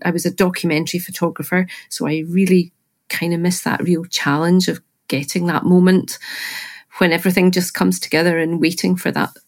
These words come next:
special one picture that you really want. I miss that. And I kind of miss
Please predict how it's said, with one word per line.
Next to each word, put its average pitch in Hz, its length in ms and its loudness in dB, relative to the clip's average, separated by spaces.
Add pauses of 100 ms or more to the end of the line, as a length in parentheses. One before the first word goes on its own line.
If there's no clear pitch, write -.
special 165 720 -4
one 170 360 0
picture 180 440 0
that - 180 -4
you 180 120 0
really 165 240 -2
want. 175 460 0 (580)
I 170 60 -2
miss 180 260 2
that. - 420 -2 (500)
And 170 180 2
I 151 280 -4
kind 165 280 -2
of 165 60 -4
miss - 580 -2